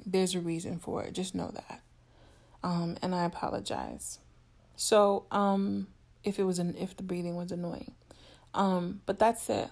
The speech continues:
That's all I got. You can go to glow mob dot com. Go ahead and follow me on Instagram. Those are really the only two ways.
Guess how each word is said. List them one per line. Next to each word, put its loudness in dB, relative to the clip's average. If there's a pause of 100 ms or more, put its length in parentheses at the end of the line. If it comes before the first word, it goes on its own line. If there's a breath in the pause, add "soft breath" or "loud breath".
That's -8
all 6
I 4
got. 4
You 0
can 2
go 2
to 2
glow 2
mob 2
dot 2
com. -2
Go -2
ahead 0
and -2
follow 4
me 0
on 0
Instagram. -2 (420 loud breath)
Those 8
are 8
really 6
the 4
only 4
two -2
ways. -4